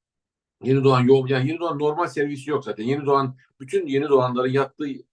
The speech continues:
yataklar yoğun bakım sayılıyor. Yeni doğanlar kritik, hassas, e,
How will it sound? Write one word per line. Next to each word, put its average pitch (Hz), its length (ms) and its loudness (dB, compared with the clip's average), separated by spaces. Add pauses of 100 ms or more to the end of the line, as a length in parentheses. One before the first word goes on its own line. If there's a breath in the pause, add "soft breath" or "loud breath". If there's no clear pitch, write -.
(180)
yataklar 147 520 -2 (240)
yoğun 156 300 2
bakım 113 240 0
sayılıyor. 98 400 -4
Yeni 131 200 2
doğanlar 131 460 2 (340)
kritik, 135 360 -2
hassas, 135 500 -2 (520)
e, 123 280 6